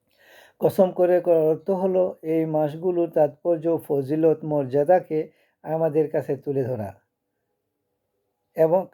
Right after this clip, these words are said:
আরেকটি হাদিসে রাসূলুল্লাহ সাল্লাল্লাহু আলাইহি সাল্লাম বলেছেন যে মানুষের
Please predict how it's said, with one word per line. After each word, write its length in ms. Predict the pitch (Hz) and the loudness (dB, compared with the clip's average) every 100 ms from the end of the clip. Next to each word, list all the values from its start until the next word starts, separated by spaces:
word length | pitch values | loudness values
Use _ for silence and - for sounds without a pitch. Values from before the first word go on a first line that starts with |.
| - | 2
আরেকটি 300 | 180 185 196 | 2 2 2
হাদিসে 380 | 180 175 170 | 2 2 0
রাসূলুল্লাহ 380 | 180 175 185 180 | 2 2 2 0
সাল্লাল্লাহু 120 | 160 | 2
আলাইহি 180 | 175 170 | 0 0
সাল্লাম 240 | 175 170 165 | 0 -2 0
বলেছেন 580 | 165 156 165 156 156 - _ _ _ _ _ _ _ _ - | 0 0 0 -2 -2 -12 _ _ _ _ _ _ _ _ -4
যে 220 | 151 156 | 2 4
মানুষের 920 | 151 156 156 180 190 196 185 180 165 | 2 0 0 -2 -2 2 4 4 0